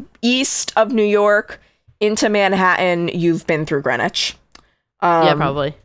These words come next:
Speaker 1: take the Metro North, and it's there, and it's super bougie. So, back to Martha. Um, when authorities arrived, they found that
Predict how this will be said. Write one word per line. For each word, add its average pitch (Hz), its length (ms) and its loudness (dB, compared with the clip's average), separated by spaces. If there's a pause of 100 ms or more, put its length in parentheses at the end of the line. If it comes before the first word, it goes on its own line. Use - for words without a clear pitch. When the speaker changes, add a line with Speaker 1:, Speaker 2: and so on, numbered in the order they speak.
Speaker 1:
take 208 220 0
the 233 80 0
Metro 214 300 0
North, 196 480 0
and 170 240 0
it's 165 180 -2
there, 127 400 0
and 156 200 -2
it's - 140 -6
super 180 260 -4
bougie. 156 440 -4 (840)
So, 202 520 4 (920)
back 190 300 0
to 277 100 -6
Martha. 160 440 0 (480)
Um, 165 500 0 (1500)
when 175 340 0
authorities 165 460 0
arrived, 160 500 -2
they 151 140 -2
found 151 360 -4
that 156 320 0